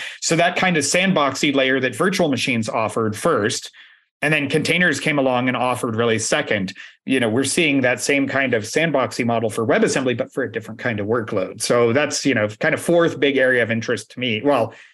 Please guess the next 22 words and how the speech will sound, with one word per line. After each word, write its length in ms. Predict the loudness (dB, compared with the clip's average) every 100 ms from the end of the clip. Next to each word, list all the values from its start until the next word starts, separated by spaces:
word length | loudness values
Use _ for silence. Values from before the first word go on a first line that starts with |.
| _
the 240 | 2 4 4
big 240 | 2 2
area 240 | 2 2 2
of 80 |
interest 340 | 0 -2 -4 -4
to 60 |
me, 180 | -4 -2
but 160 | 0 -2
a 60 |
fourth 360 | 0 0 0 0
big 200 | -2 0
area 240 | 2 2
of 60 | 0
application 540 | -2 -4 -4 -4 -6
for 140 | -4 -2
WebAssembly 640 | 0 0 -2 -2 -2 -4
is 100 | -4
that 140 | -6
kind 140 | -8 -10
of 80 | -6
cloud 280 | -6 -6
world. 400 | -8 -10 -12 -16